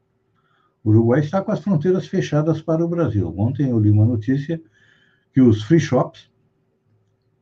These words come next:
é, em Rivera, onde muitas pessoas vão fazer compras, estão fechados porque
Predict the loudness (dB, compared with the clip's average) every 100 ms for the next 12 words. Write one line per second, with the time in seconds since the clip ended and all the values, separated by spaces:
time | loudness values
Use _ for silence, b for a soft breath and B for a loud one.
0 | _ _ _ _ _ -2 2 4 4 4
1 | 4 2 2 0 -2 -2 -2 -2 -2 -6
2 | -6 -6 -2 -2 2 0 0 -2 -2 -4
3 | -2 -2 -2 -6 -6 -6 -6 -6 -6 -6
4 | -6 -8 -10 -12 -10 -4 -4